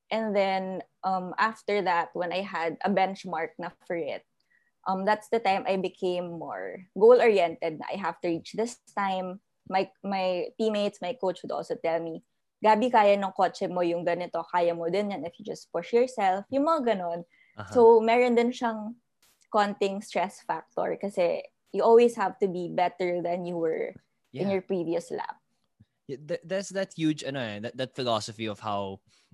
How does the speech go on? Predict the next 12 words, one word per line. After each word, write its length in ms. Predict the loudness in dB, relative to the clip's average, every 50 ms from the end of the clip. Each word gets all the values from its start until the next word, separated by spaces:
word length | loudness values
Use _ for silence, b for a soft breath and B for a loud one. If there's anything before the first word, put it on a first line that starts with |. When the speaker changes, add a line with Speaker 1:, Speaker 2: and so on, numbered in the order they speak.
| -20 _ _ _ -14
Speaker 2:
if 160 | -10 -4 -4
you 80 | -2
want 320 | 0 2 2 2 0 -2 -6 _
to 80 | -10 -6
be, 240 | -4 -4 -4 -4 -6 -8
y-, 160 | -2 -2 -2 -2
your, 280 | 0 0 0 0 0 0 0
your 120 | -2 -2
biggest 320 | 0 0 0 0 0 -2 -2 -4
enemy 320 | -4 -4 -2 -2 -4 -4 -6
is 120 | -6 -6 -6
yourself. 600 | -8 -8 -8 -8 -8 -8 -10 -12 -16 -18 -20